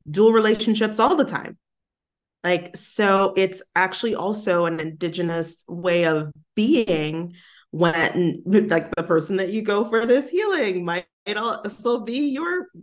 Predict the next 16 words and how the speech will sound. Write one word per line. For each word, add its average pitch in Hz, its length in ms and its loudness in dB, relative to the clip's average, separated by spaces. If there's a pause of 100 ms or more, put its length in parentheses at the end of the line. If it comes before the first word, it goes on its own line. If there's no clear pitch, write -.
(340)
uncle 359 300 0
or 208 320 2
your, 214 440 -2
your 247 220 -2
aunt 262 240 -2
or, 185 240 -4 (340)
or 208 160 2
a 208 60 0
relative 220 640 0
or 180 180 0
someone 226 680 -4
or 185 80 2
your 220 120 4
school 269 420 0
teacher 226 460 -4
even. 170 540 -6